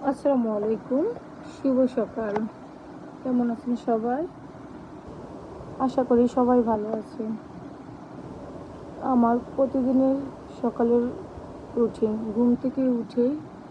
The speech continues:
আগে দুই চামচ চিয়া সিড ভিজিয়ে রাখি। আধা ঘন্টা পর লে-, একটা লেবুর রস মিশিয়ে গরম পানি দিয়ে আমি প্রতিদিন খাই। এই চিয়া সিডটা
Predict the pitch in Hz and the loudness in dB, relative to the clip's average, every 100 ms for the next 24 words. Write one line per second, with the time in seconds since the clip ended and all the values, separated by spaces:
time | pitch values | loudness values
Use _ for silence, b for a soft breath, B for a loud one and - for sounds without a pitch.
0 | - - - 240 233 269 240 254 247 269 | -16 -12 -6 -2 0 -2 0 0 0 4
1 | 254 262 - 269 269 - 220 190 208 196 | 4 4 0 0 0 -2 -4 -4 -4 -2
2 | 226 247 262 220 - 233 285 - - - | 2 2 2 -4 -4 -4 -6 -10 -18 -18
3 | - - 254 233 226 233 233 240 247 262 | -16 -8 -4 -2 0 0 0 -2 0 2
4 | 220 262 - - - - - - - - | 2 0 -4 -14 -16 -16 -16 -16 -16 -14
5 | - - - - - 233 233 214 - 247 | -14 -12 -12 -10 0 4 4 4 4 6
6 | 240 240 233 240 240 - 233 226 - 226 | 6 6 4 4 2 0 0 0 0 4
7 | 214 247 330 - - - - - - - | 6 6 0 -6 -12 -14 -14 -14 -12 -10
8 | - - - - - 247 247 240 254 254 | -8 -6 -8 -8 -6 2 6 6 6 4
9 | 247 233 208 226 220 240 294 - - - | 4 4 4 2 6 4 2 -8 -14 -16
10 | - - 240 226 220 220 214 - 240 226 | -16 -8 -2 0 2 0 -2 -2 0 2
11 | 226 226 202 - 185 180 - - - - | 2 2 0 -4 -6 -8 -10 -12 -12 -14
12 | - - - - 262 254 262 214 - 247 | -14 -8 -6 0 4 4 2 -2 4 4
13 | 285 | 4